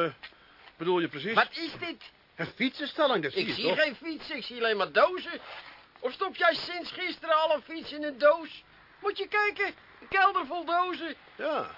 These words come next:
Speaker 1: nou, het zegt.
Speaker 2: Wat zit er allemaal in?
Speaker 1: Hè? Dus, eh, o-, o-, onderdelen, onderdelen voor fietsen.
Speaker 2: Nee, nee hoor. Kleurentelevisies, kijk maar, het staat erop. Color T V, dat, dat, dat, dat,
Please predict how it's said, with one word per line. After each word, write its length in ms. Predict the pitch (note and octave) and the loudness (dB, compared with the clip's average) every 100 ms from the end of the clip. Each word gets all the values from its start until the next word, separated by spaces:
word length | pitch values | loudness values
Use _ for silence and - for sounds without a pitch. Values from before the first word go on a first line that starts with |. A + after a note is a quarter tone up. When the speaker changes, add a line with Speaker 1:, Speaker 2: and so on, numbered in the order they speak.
| - | -16
Speaker 1:
nou, 160 | - D#3 | -6 -6
het 80 | - | -6
zegt. 240 | G3+ D#3 - - | -8 -8 -10 -10
Speaker 2:
Wat 240 | G3+ C4+ | -4 -4
zit 240 | - D4 C#4+ | -4 -2 6
er 80 | C#4+ | 8
allemaal 360 | C#4 C4 B3+ | 8 6 4
in? 300 | C#4 E4+ E4 - | 4 2 -4 -6
Speaker 1:
Hè? 200 | E3 G#3+ C4 - - - - - | 0 0 0 -10 -20 -20 -20 -8
Dus, 320 | F#3 F#3 E3 | -2 0 0
eh, 640 | F3+ F3+ F3+ F3 F3 F3+ G3 | 0 2 4 4 2 -2 -2
o-, 120 | G3+ | 0
o-, 60 | G#3 A3 | 2 4
onderdelen, 800 | A3+ G3 E3+ E3 G#3+ F3+ A#2+ C#3+ | 4 4 4 4 4 2 -2 -4
onderdelen 480 | F#3 D#3+ C3 D3 E3 | -2 0 -2 -2 -4
voor 100 | D#3 | -8
fietsen. 320 | G2+ C#3+ D3+ | -12 -8 6
Speaker 2:
Nee, 600 | E3 E3+ E3+ E3+ E3 E3+ | 8 10 10 10 8 8
nee 320 | F3+ F#3 G#3 | 8 8 8
hoor. 280 | E3+ E3+ F#3+ | 6 0 -4
Kleurentelevisies, 1040 | - F3+ A3 C#4+ C#4+ F4 F4+ D4+ G4 F#4+ C#4+ | 0 8 10 8 4 -2 -2 -4 -8 -8 0
kijk 220 | C4+ D4+ | 2 4
maar, 80 | F#4+ | 2
het 80 | G4+ | 0
staat 200 | G#4 G4+ | 0 2
erop. 280 | G#4+ G4+ - - _ _ - - | 2 0 -8 -20 _ _ -20 -8
Color 460 | F4+ F#4+ F#4+ D#4 - | -6 -2 0 0 2
T 140 | D#4 D4+ G#3 | 2 2 4
V, 260 | C#4+ C4 F3+ - | 4 4 -8 -2
dat, 140 | D3 - | -2 0
dat, 140 | - G#2+ - G#2 | -6 -6 -10 -8
dat, 200 | A2+ | -8
dat, 100 | - | -8